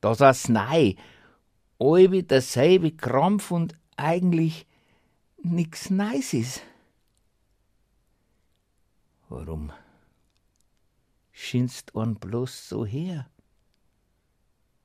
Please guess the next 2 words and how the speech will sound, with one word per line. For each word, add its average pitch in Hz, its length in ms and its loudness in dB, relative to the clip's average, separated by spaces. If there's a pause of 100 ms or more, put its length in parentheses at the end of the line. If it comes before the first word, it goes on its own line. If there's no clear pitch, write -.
(120)
du 80 280 -10 (300)
Midlife-Crisis? - 1600 -10